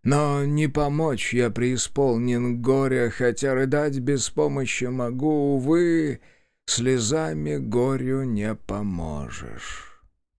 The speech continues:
Примечание Отелло. Компиляция из переводов. Каншина, Вайнберга. Конец примечания.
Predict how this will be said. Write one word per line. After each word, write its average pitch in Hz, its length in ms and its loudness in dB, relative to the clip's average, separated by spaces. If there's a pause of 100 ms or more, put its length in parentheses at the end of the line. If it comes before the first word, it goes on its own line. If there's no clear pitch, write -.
(360)
Примечание 95 640 0
Отелло. 78 500 -4 (280)
Компиляция 127 640 2
из 120 120 -4
переводов. 78 680 -6 (160)
Каншина, 113 680 -2 (720)
Вайнберга. 90 720 -2 (400)
Конец 120 340 2
примечания. 90 680 -4